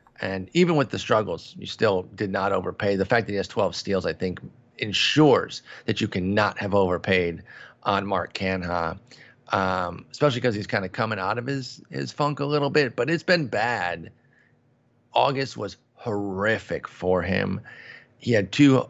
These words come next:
two homers, two steals, but a one fifty-eight, two seventy-four, two fifty-seven surrounding that. He does have a homer, um,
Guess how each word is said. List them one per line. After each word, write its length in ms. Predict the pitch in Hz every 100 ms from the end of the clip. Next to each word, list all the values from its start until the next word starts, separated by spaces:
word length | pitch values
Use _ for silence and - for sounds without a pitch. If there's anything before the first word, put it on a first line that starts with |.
| -
two 140 | 147
homers, 260 | 131 123 110
two 160 | 131
steals, 320 | 123 123 117 98
but 120 | 104
a 100 | 92
one 300 | 104 117 143
fifty-eight, 560 | 123 127 - 113 110 95
two 140 | 127
seventy-four, 720 | 110 117 104 95 - 110 110
two 200 | 101 -
fifty-seven 840 | 117 107 98 95 117 110 98 92 - - - -
surrounding 560 | - - 110 113 117 107
that. 180 | 95 92
He 120 | 110
does 220 | 104 120
have 140 | 127 120
a 100 | 113
homer, 520 | 117 117 113 113 104 - - _ _
um, 380 | 101 95 92 92